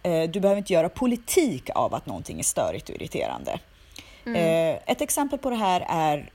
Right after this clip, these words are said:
Speaker 1: eh, till exempel när, när man åker tunnelbana. Nu bor ju inte du i Stockholm längre, men, eh, när du
Speaker 2: Jag
Speaker 1: åkte
Speaker 2: har
Speaker 1: tunnelbana.
Speaker 2: åkt tunnelbana.
Speaker 1: Du har gjort det någon gång i ditt liv.
Speaker 2: <laughs> Ja, det har hänt.
Speaker 1: Ehm, och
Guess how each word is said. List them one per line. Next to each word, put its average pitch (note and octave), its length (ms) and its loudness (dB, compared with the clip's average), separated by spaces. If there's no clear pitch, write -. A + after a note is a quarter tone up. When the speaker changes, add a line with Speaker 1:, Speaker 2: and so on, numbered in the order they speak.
Speaker 1:
eh, D3+ 360 -4
till - 160 -6
exempel D3+ 640 -4
när, E3+ 360 -2
när G3+ 80 -2
man F#3 120 0
åker F3 140 -4
tunnelbana. F#3+ 640 0
Nu G3 120 -2
bor F3+ 140 0
ju F3 40 -4
inte D#3+ 140 -8
du B2+ 40 -4
i C#3 40 -4
Stockholm D#3 320 -6
längre, A2 260 -4
men, D3+ 260 -4
eh, C#3 200 0
när F3+ 300 0
du D#3+ 60 -4
Speaker 2:
Jag D3+ 60 -2
Speaker 1:
åkte B3+ 100 4
Speaker 2:
har B3+ 80 6
Speaker 1:
tunnelbana. A3+ 440 2
Speaker 2:
åkt - 100 -8
tunnelbana. A#3 420 -4
Speaker 1:
Du F#3+ 100 2
har F#3+ 140 8
gjort F3 200 -2
det D#3 100 -2
någon C3+ 140 -4
gång G#2 180 -2
i - 20 -8
ditt - 200 -8
liv. G2+ 220 -4
Speaker 2:
<laughs> - 160 -14
Ja, - 160 -2
det D#3 100 6
har D3+ 80 6
hänt. C3 300 2
Speaker 1:
Ehm, - 340 -10
och - 200 -4